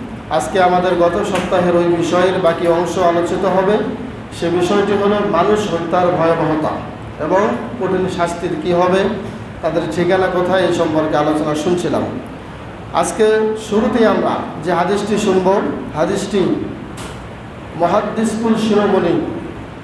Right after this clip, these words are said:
সমস্ত মুহাদ্দিসদের সম্রাট ইমাম মুহাম্মদ ইসমাইল আল বুখারী রাহিমাহুল্লাহ,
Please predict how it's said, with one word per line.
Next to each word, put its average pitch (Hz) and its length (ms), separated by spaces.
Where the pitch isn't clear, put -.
সমস্ত 208 440
মুহাদ্দিসদের 202 880
সম্রাট 175 580
ইমাম 175 560
মুহাম্মদ 180 800
ইসমাইল 180 540
আল 170 140
বুখারী 175 540
রাহিমাহুল্লাহ, 170 600